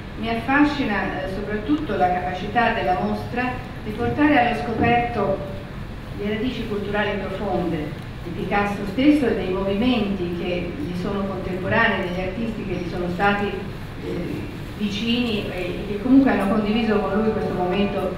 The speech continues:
davvero ispirato e creativo. Le radici profonde, che sono la classicità, la, l'origine mediterranea,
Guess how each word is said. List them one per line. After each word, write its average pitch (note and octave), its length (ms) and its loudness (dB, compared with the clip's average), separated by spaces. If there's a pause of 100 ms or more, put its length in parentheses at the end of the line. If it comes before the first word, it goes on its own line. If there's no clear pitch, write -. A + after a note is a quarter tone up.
davvero F3+ 320 2
ispirato F3+ 500 2
e F3+ 180 2
creativo. E3+ 440 0 (440)
Le G#3+ 100 -2
radici C#4 320 6
profonde, F#3 920 0 (220)
che A3 100 -4
sono B3 640 4
la G3+ 320 4
classicità, A3+ 840 2 (440)
la, F#3 100 0 (340)
l'origine G#3+ 440 2
mediterranea, G3+ 1080 2